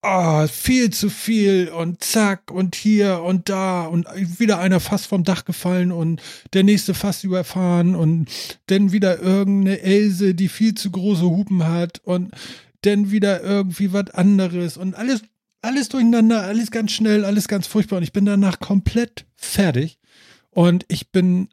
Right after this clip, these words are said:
eigentlich, ich find's manchmal sehr unterhaltsam, ja, aber ich bin heute so weit gewesen, dass ich gedacht habe, okay, ich w-, einmal will ich das hier mal so erzählen, mal gucken, wie die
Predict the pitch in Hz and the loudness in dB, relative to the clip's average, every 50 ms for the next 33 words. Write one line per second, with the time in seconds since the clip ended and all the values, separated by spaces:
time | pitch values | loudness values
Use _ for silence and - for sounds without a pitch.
0 | _ - 170 190 208 226 220 208 180 175 175 180 180 - - _ _ _ _ _ | _ -2 0 2 2 2 2 0 0 0 0 0 -2 -4 -8 _ _ _ _ _
1 | _ _ _ _ _ _ _ _ _ _ _ _ _ _ _ _ _ _ _ _ | _ _ _ _ _ _ _ _ _ _ _ _ _ _ _ _ _ _ _ _
2 | _ _ _ _ - - - _ _ _ _ _ _ _ _ _ _ _ _ _ | _ _ _ _ -16 -16 -16 _ _ _ _ _ _ _ _ _ _ _ _ _
3 | _ _ _ _ _ _ _ - - 190 - - - 233 226 214 - - 214 214 | _ _ _ _ _ _ _ -6 -4 -4 -2 0 0 0 0 0 0 0 0 2
4 | 185 190 202 185 170 165 190 196 202 196 180 147 151 123 131 147 180 - - 214 | 4 4 2 2 0 0 0 0 0 0 0 -2 -2 0 0 0 0 0 0 0
5 | 220 233 247 285 - _ _ _ _ _ _ _ _ - 143 151 190 220 220 - | 0 0 -2 -4 -8 _ _ _ _ _ _ _ _ -2 0 0 0 0 -2 -6
6 | _ _ _ _ _ _ _ - 160 165 170 175 170 170 170 - - - 165 143 | _ _ _ _ _ _ _ -2 0 2 4 2 2 0 -2 -6 -6 -6 -4 -4
7 | 123 - 175 190 208 220 208 175 175 160 165 160 156 - - 147 139 147 147 139 | -2 0 2 2 2 2 0 0 0 0 0 0 0 -2 -4 -4 -2 0 0 0
8 | 139 139 135 123 123 - 127 - - 143 127 135 127 - - 139 135 123 - - | 2 2 0 0 -2 -4 -6 -6 -6 -4 -4 -2 -4 -2 -4 -6 -6 -6 -6 -6
9 | 147 131 127 120 - - - 123 123 120 131 - - - - - - - - - | -4 -4 -4 -6 -6 -10 -12 -10 -8 -8 -8 -10 -12 -16 -18 -20 -20 -18 -16 -8
10 | - 175 165 170 175 165 151 151 165 170 160 151 - - 156 - - 165 156 151 | -4 0 2 2 2 2 2 0 0 0 0 0 0 -2 -4 -2 0 0 2 2
11 | 147 139 147 156 139 123 - 214 233 214 180 147 - - 175 185 165 135 147 143 | 2 2 0 -2 -4 -4 -4 -2 0 0 0 -2 -2 -4 -6 -4 -4 -6 -4 -4
12 | 143 139 123 | -2 -4 -4